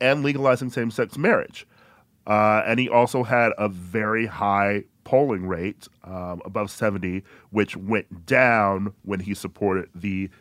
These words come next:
Islamic Center that they initially wanted to build next to Ground Zero.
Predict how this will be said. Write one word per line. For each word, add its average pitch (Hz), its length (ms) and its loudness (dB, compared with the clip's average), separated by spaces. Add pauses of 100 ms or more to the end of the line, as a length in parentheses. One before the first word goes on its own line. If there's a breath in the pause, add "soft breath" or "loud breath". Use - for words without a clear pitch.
(140 soft breath)
Islamic 101 640 -2
Center 90 380 -4
that 87 340 -4
they 98 160 -4
initially 98 400 -6
wanted 92 240 -8
to - 100 -8
build 92 480 -4
next 101 300 -8
to 92 60 -14
Ground 87 320 -10
Zero. 82 540 -8